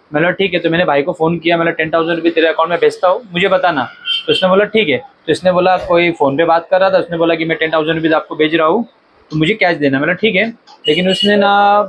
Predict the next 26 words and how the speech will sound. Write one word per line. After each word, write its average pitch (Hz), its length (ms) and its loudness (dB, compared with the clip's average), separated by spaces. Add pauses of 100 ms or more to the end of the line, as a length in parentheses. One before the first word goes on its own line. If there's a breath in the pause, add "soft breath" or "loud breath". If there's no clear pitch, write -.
टेक्स्ट 214 220 -2
मैसेज 226 280 0
किया 202 180 2
मुझे, 135 340 -2 (520)
उसने 175 180 0
मुझे 180 180 2
टेक्स्ट 180 320 -2
मैसेज 185 320 -2
किया, 170 280 2
मुझे 185 200 -2
पता 226 220 0
नहीं 240 160 0
चला, 190 340 0
but 185 420 2 (180)
सेम 226 480 0
उसके 226 340 0
जैसा 180 260 2
था, 185 300 0 (280)
बैंक 175 200 0
के 196 80 0
जैसा 190 240 0
आता 185 480 2
है, 185 260 0
सेम 214 440 -2
वैसा 180 200 2
था। 139 220 0